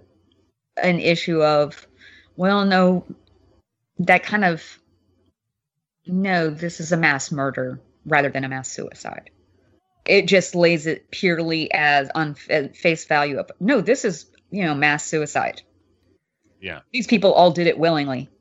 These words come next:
Speaker 1: No, your footage that you even shot clearly shows they didn't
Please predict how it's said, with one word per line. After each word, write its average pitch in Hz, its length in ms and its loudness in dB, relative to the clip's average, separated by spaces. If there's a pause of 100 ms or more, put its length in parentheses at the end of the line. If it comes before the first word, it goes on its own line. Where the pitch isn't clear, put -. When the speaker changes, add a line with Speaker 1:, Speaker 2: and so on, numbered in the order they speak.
(320)
Speaker 1:
No, 247 520 2
your 208 260 2
footage 277 580 4
that 175 160 4
you 160 180 -4
even 151 240 -4
shot 139 420 0 (300)
clearly 175 460 -4
shows 139 640 2 (300)
they 233 140 6
didn't 202 400 4